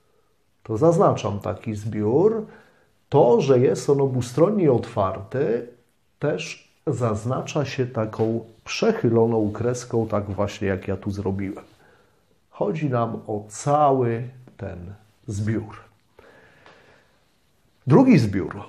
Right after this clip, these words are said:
obustronnie domknięty. Ten zbiór z kolei oznaczamy na końcach takim kanciastym nawiasem. Nie pamiętam, jak on się fachowo nazywa w tym momencie. E,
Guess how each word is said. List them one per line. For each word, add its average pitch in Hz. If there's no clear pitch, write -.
obustronnie 143
domknięty. 143
Ten 240
zbiór 117
z -
kolei 107
oznaczamy 165
na 120
końcach 143
takim 123
kanciastym 135
nawiasem. 90
Nie 131
pamiętam, 120
jak 98
on 101
się 113
fachowo 104
nazywa 98
w -
tym 98
momencie. 101
E, 127